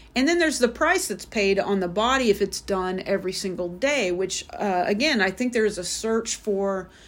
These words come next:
heaven in that sense, and a way, uh, uh, people trying to get there,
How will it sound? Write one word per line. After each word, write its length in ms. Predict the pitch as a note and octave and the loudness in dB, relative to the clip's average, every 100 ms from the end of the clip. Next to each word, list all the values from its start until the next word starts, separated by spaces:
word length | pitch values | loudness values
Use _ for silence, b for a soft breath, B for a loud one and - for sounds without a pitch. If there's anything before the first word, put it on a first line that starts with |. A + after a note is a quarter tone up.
| B | B
heaven 420 | - C4+ B3+ F#3+ | 2 2 2 0
in 180 | F#3+ F#3+ | 0 0
that 220 | F#3 - | -2 -4
sense, 540 | - G#3 G3 F#3 - - B B B - | -2 0 0 -2 -6 -8 B B B -2
and 180 | G#3 G3 | 0 2
a 140 | F#3+ | 2
way, 240 | G3 A3 A#3 | 2 2 2
uh, 100 | G#3+ | 0
uh, 540 | F3+ - G3+ G3 F#3 F3+ A#2+ | 0 -2 -2 0 -2 -4 -10
people 240 | - C4 A3+ | -4 -2 -2
trying 240 | C4 A#3+ | 0 2
to 40 | G3 | 2
get 280 | G#3+ C4 | 2 0
there, 420 | A3 F#3+ F#3+ F#3+ | 2 2 2 -2